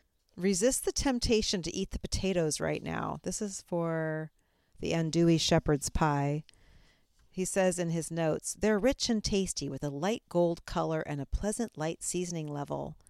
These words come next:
And then lower down in, in step number four, he says, "Wow, the flavor now is hot but sweet."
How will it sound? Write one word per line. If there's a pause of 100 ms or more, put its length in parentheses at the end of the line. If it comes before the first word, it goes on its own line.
(560)
And
then
lower
down
in, (220)
in
step
number
four,
he
says, (640)
"Wow,
the
flavor
now
is
hot
but
sweet."